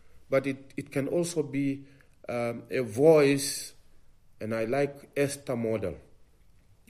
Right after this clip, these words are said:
a voice that goes to the authority and say, "Look, what you are doing is not right."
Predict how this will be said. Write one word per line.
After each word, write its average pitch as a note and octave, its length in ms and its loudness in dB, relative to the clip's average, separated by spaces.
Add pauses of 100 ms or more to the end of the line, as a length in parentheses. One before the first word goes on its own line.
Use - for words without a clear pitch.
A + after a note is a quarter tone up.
a G#2+ 60 -12
voice D3+ 520 2
that A2 260 -8
goes D3+ 500 4 (480)
to C3 120 -8
the B2 100 -2
authority E3 600 2
and A#2 140 -6
say, B2+ 280 -8 (340)
"Look, C#3+ 240 -2
what D#3 180 -2
you C3+ 120 -4
are G#2+ 40 -4
doing A#2+ 240 -6
is G#2 140 -12
not B2+ 200 -14
right." E3 360 -8